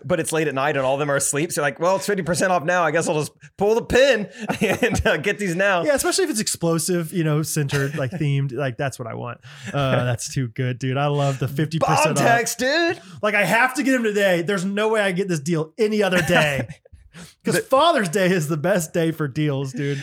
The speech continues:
Speaker 1: <laughs> They got me good.
Speaker 2: Everyone knows that.
Speaker 1: Okay, they got me good.
Speaker 2: Okay, well, that's okay. So you wanna follow up on in-, you were following up on the clubs.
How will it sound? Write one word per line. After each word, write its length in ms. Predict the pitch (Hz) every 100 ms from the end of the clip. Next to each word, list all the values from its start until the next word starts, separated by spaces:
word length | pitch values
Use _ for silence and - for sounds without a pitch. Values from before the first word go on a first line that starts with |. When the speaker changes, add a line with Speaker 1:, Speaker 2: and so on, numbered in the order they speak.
| -
Speaker 1:
<laughs> 120 | 131
They 120 | 170
got 240 | 120 139 139
me 80 | 131
good. 80 | 196
Speaker 2:
Everyone 400 | - 185 165 160
knows 260 | 151 151
that. 340 | 151 143 135 - 127
Speaker 1:
Okay, 380 | 135 - 120 117
they 140 | 110
got 200 | 117 110
me 120 | 110
good. 360 | 101 107 104 110
Speaker 2:
Okay, 380 | 160 160 135 143
well, 260 | 220 247 220
that's 220 | 226 226
okay. 220 | 240 131 113 _ -
So 180 | - 175
you 100 | 180
wanna 120 | 175
follow 260 | - 185 175
up 120 | 175
on 120 | 170
in-, 240 | 175 185 _ -
you 160 | 185
were 60 | 170
following 280 | 202 196 185
up 140 | 180
on 200 | 180 175
the 60 | 170
clubs. 440 | 151 127 131 -